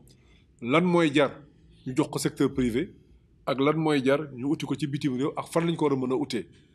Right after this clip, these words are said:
Loolu yëpp bu ñu ko amee, xëy na bu ñu jàppante rek, dinañu dox ay jéego yoo xam ni dina tax ñu weesu fii nga xam ni ñu ngi ci. Wax nañu it ci njàng à distance,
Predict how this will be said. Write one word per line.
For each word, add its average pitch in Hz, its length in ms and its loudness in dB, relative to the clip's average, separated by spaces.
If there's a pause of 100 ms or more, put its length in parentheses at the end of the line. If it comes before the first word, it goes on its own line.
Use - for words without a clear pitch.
(340)
Loolu 127 200 2
yëpp 180 120 6
bu 175 100 -2
ñu 190 60 -2
ko 208 80 2
amee, 139 380 -2 (220)
xëy 135 140 -4
na 135 80 -2
bu 123 120 -4
ñu 170 120 -2
jàppante 135 440 2
rek, 120 120 -4 (420)
dinañu 127 360 -6
dox 139 200 -2
ay 135 180 0
jéego 139 280 2
yoo 127 100 2
xam 113 240 -6
ni 135 180 -8 (420)
dina 127 240 -2
tax 135 240 -4
ñu 123 140 -6 (100)
weesu 120 380 0 (260)
fii 143 320 -4
nga 131 120 -4
xam 117 240 -8
ni 123 300 -10
ñu 120 160 -8
ngi 113 140 -6
ci. - 120 -18 (840)
Wax 143 180 2
nañu 208 200 6
it 214 120 0
ci 190 160 -2
njàng 175 400 4
à 139 120 4
distance, - 680 -4